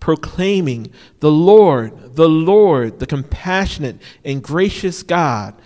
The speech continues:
slow to anger, abounding in love and faithfulness.'"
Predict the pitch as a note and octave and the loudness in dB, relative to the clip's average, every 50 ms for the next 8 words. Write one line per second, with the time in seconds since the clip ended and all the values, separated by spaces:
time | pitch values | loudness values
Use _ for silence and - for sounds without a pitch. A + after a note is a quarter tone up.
0 | _ _ _ _ _ _ - - - - D3 D#3 E3 F3+ G3+ G#3+ A3+ G#3+ - G#3+ | _ _ _ _ _ _ -12 -12 -10 -8 -6 0 2 4 4 4 2 0 -2 -6
1 | - D#3 D3 D3 D3 C#3 C#3 D3 D3 D#3 D3+ - - _ _ _ - C3 B2+ G#2+ | -4 -2 -2 -2 -2 -4 -6 -6 -6 -6 -8 -12 -18 _ _ _ -10 -10 -8 -6
2 | D3 D3 D#3 F3 F3+ F#3 F3+ F3+ F3+ F3+ F3+ F3 D3 C3+ C3+ C3 B2 B2 C3+ B2 | -4 -4 -2 -2 -2 -2 -2 -2 -2 -4 -4 -2 -2 -2 -2 -2 -4 -6 -8 -10
3 | - - B2+ B2 B2 A#2 - - G#2+ G#2 G#2 G#2 G#2 - - - _ | -10 -10 -10 -10 -10 -12 -14 -18 -18 -18 -18 -20 -20 -20 -20 -20 _